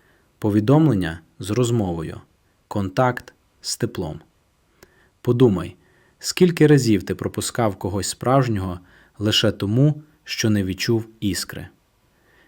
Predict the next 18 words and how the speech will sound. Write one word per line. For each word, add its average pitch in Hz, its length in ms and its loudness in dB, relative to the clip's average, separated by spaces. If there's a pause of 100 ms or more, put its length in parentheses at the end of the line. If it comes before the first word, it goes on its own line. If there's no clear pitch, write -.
Скільки 151 460 4
разів 127 400 6
ти 101 100 -2
тікав 104 380 0
від 92 200 -4
тих, 139 300 4 (260)
хто - 240 -2
хотів 117 360 0
зрозуміти, 110 720 0 (280)
бо 98 160 -4
тобі 101 260 0
здавалося, 95 760 -2 (400)
що - 220 -4
це - 140 -4
занадто 104 460 -2
повільно, 95 520 -4 (420)
занадто 107 480 -2
складно, 82 540 -6